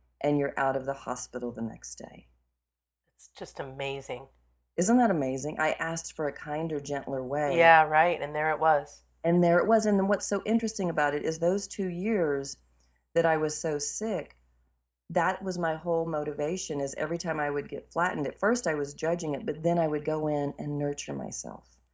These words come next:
Speaker 1: I would love myself, and I would ask for the gift, and I would ask it to take me deeper in my connection to my inner beauty, this, this,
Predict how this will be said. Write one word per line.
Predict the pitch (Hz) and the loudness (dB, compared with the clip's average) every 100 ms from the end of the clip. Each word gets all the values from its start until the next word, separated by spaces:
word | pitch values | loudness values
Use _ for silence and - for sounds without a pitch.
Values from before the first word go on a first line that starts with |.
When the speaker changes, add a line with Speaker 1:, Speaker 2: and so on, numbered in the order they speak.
| _ _ _ | _ _ _
Speaker 1:
I | 143 | 0
would | 151 151 | 2 2
love | 151 151 147 147 | 2 2 2 0
myself, | 147 139 - 127 127 | -6 -6 -6 -6 -4
and | 143 | -4
I | 139 | 0
would | 139 | 0
ask | 139 147 151 - | 0 -2 -4 -8
for | 147 | -8
the | 143 | -6
gift, | 143 147 139 135 143 | -8 -8 -8 -8 -6
and | 139 | -2
I | |
would | 139 | 0
ask | 139 143 - | -2 -4 -6
it | - | -8
to | - | -10
take | - 147 147 | -8 -8 -4
me | 147 | -6
deeper | 135 151 165 139 | -4 -6 -4 -4
in | - 139 | -2 -2
my | 139 131 | -2 -4
connection | - 147 135 139 - - 127 123 - - _ - | -6 -8 -6 -6 -8 -4 -4 -6 -12 -20 _ -2
to | 160 | 2
my | 147 143 143 - | 4 4 2 0
inner | 151 147 139 | 0 0 0
beauty, | 135 135 139 127 120 113 | -4 -6 -4 -2 -2 -4
this, | 127 127 123 - _ _ _ | -2 -2 -2 -8 _ _ _
this, | 143 135 - | 0 0 -2